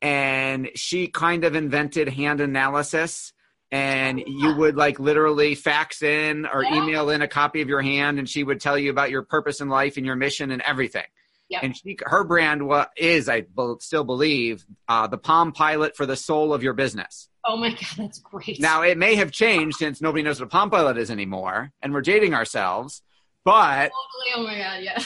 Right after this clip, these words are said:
Speaker 1: um, she may have to tweak it a little bit, 'cause there hasn't been a Palm Pilot in, at least since the iPod, iPhone. Um, but I'm wondering if there's, and you didn't ask, and you can tell me to shut up, but I'm wondering if there's a tweak in there,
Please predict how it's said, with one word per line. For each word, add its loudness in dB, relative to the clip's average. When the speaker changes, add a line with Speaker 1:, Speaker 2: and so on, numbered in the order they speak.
Speaker 1:
um, 0
she -8
may 2
have 0
to -14
tweak -2
it -2
a -4
little -4
bit, -2
'cause -10
there -2
hasn't -2
been -2
a -2
Palm 0
Pilot 4
in, -4
at -2
least -2
since -4
the -2
iPod, 0
iPhone. -4
Um, 2
but 0
I'm 0
wondering 4
if -2
there's, 2
and 0
you 4
didn't 0
ask, -8
and -6
you -4
can -10
tell -8
me -8
to -12
shut -6
up, -4
but -2
I'm 2
wondering 4
if -2
there's 0
a -2
tweak -4
in 2
there, 2